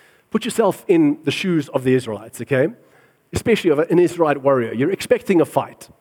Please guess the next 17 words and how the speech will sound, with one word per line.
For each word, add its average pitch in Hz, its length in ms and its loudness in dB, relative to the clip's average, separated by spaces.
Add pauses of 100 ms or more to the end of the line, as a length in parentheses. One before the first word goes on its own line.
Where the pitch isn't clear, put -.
(140)
and 120 140 -10
God 139 240 0
says, 127 200 0
"Nope, 190 380 0
you're 139 120 -4
not 151 140 0
gonna 175 120 0
fight, 143 300 -2
you're 120 80 -8
gonna 123 140 0
march." - 440 -4 (480)
He 147 100 0
doesn't 247 380 0
tell 180 220 0
them. 220 300 -4 (600)
I 165 60 -2
mean, 175 160 0